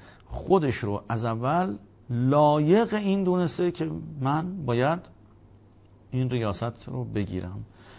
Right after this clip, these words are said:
من چی از بقیه کم دارم؟ من که قدرت دارم، قوت دارم، پس باید این ریاست دست من باشه. لذا این باورهای غلط ابلیسی که از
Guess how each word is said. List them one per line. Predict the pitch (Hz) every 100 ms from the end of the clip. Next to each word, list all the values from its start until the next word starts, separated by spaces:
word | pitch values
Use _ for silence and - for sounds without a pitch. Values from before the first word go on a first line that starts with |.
| - - - -
من | 117
چی | 117 151
از | 156 131
بقیه | 135 123 127
کم | 123 117
دارم؟ | 113 113 110 113 - -
من | 101 117
که | 117 120 113 120 120 107 - - - -
قدرت | - 104 110 113 -
دارم، | 139 143 131
قوت | - 98 98 123 -
دارم، | 147 190 185 196 - - - - -
پس | 113 98
باید | 110 120
این | 123
ریاست | 113 104 95 120 147 156 - - - - 135
دست | 113 -
من | 101 98 92
باشه. | 95 - - - - - - - -
لذا | 147 190 196 -
این | 175 185
باورهای | 151 123 117 110 131 135
غلط | 120 110 107 107 110 - - - - - -
ابلیسی | 113 117 165 175
که | 170 -
از | 104